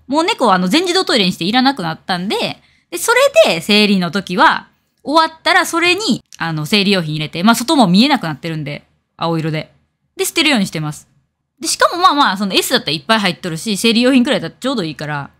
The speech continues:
そうそうそう。だから災害時もかなりいいと思うよ。そう、魚の内臓でもオッケー。皆さん、じゃあ今から、<laughs> もうまあ、見た目とかクソダサいし、もう本当にまあもう、なんて言うんでしょう。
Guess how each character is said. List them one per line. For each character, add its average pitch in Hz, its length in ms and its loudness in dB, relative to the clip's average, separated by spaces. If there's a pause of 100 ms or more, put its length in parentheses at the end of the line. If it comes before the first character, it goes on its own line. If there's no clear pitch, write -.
(440)
そ 262 60 -10
う 233 40 -6
そ 226 80 -2
う - 20 -2
そ 208 100 -6
う。 - 20 -6
だ 294 80 2
か - 0 -
ら 370 60 0
災 - 100 -4
害 679 300 4
時 - 60 -2
も 247 80 2
か 311 120 2
な 262 100 6
り 196 100 0
い 190 40 -2
い 185 40 -6
と 185 100 -6
思 156 120 -6
う 151 60 -8
よ。 - 160 -14 (100)
そ 226 100 -8
う、 208 40 -4
魚 262 280 4
の 254 100 6
内 247 140 4
臓 233 100 0
で 226 80 0
も 180 120 0
オ 277 60 -4
ッ - 40 -16
ケ - 260 -8
ー。 - 40 -20 (200)
皆 311 160 2
さ 233 120 2
ん、 190 60 0
じ 220 60 4
ゃ - 20 4
あ 196 40 -2
今 294 220 4
か 320 100 2
ら、 220 60 2 (400)
<laughs> - 200 -20
も 226 100 2
う - 20 4
ま 226 120 6
あ、 - 220 -4
見 262 160 2
た - 80 2 (100)
目 466 140 2
と 403 100 -2
か - 100 2
ク - 180 -6
ソ 311 140 2
ダ 294 160 4
サ 247 120 0
い 202 100 2
し、 190 460 0 (220)
も 208 100 0
う - 40 -6
本 440 300 4
当 415 120 2
に 381 80 -4
ま 359 180 4
あ 240 40 0
も 196 320 -4
う、 - 60 -16 (180)
な 208 120 4
ん 214 60 2
て 208 80 -2
言 185 40 0
う - 20 0
ん - 20 -2
で 165 60 -6
し 175 100 -8
ょ 151 80 -8
う。 - 40 -18